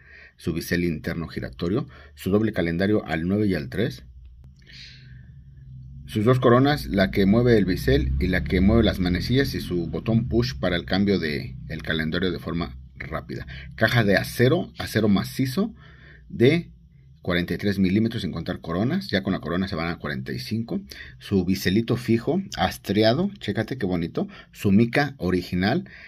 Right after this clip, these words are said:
con aumento al calendario de el tres. Esto es importante que cuando compres estos relojes los compres con la mica original, ¿eh?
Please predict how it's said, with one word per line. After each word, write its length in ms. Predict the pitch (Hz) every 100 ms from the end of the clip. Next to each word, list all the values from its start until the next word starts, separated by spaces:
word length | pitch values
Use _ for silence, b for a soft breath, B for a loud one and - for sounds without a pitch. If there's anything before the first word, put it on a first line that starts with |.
| B B
con 220 | - 87
aumento 560 | 85 87 98 101 101 -
al 580 | 80 80 76 62 64 - - _ -
calendario 500 | 90 85 85 90 90
de 80 | 85
el 200 | 87 80
tres. 440 | - 151 196 - - _ b b b b b b _
Esto 220 | 120 127
es 80 | -
importante 420 | 117 90 110 120
que 140 | 110
cuando 380 | - 87 82 80
compres 320 | - 107 120
estos 300 | 127 123 107
relojes 280 | 82 90 101
los 100 | 95
compres 260 | - 98 101
con 100 | 85
la 100 | 76
mica 220 | 87 92
original, 420 | 82 - 78 76
¿eh? 140 | 98